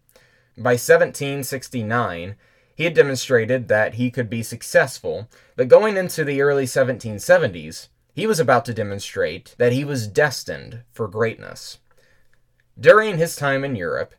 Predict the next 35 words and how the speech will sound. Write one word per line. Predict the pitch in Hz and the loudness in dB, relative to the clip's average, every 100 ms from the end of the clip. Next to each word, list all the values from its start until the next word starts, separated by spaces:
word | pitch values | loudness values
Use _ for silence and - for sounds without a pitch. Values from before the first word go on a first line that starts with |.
| - | -12
he | 135 | -6
would | 190 160 | -2 0
make | 135 135 | 2 2
one | 139 131 | 0 -2
of | 113 | -2
his | 117 - | -4 -6
first | - 202 - - | -2 -2 -2 -2
founding | 147 143 147 139 | 0 0 -4 -6
friendships | - 123 98 90 87 - 113 | -4 -4 -4 -6 -6 -8 -12
with | 147 | -10
a | |
fellow | 143 - 92 87 | -8 -6 -4 -4
Pennsylvanian, | 98 107 95 135 185 160 80 55 - - _ _ _ _ - | -6 -8 -12 -6 -4 -4 -8 -14 -18 -20 _ _ _ _ -4
Doctor | 110 123 147 | -2 -2 -4
Benjamin | 127 120 117 120 113 | 0 -2 -2 -6 -6
Franklin. | - 123 117 - - - _ _ _ _ _ _ _ _ _ _ | -8 -8 -8 -14 -20 -20 _ _ _ _ _ _ _ _ _ _
Returning | 120 120 190 220 151 | -6 0 2 2 0
to | 120 117 | 0 0
America | 98 87 80 120 139 | 0 -2 -4 0 0
in | 123 | -2
seventeen | 107 120 107 104 - 104 98 95 - | -2 -2 -2 -4 -10 -10 -10 -14 -14
sixty-nine | - 107 - 90 90 113 95 87 98 | -12 -12 -12 -12 -6 -6 -6 -8 -10
after | 95 - 101 92 90 - | -10 -10 -8 -8 -10 -10
becoming | 104 98 98 87 | -12 -10 -12 -8
a | 85 | -4
doctor, | 110 151 139 - - - | -2 0 -2 -10 -14 -8
Rush | - 165 151 | 4 4 8
opened | 127 120 123 | 6 6 2
up | 90 87 | -2 -4
a | - | -6
practice | - 180 139 - - - - | -2 0 0 -4 -16 -16 -12
and | 113 | -10
started | - 107 113 113 | -2 -2 -2 -10
teaching | 95 90 98 | -16 -14 -14
chemistry | 101 160 127 - - 76 101 | -6 -6 -6 -10 -14 -14 -16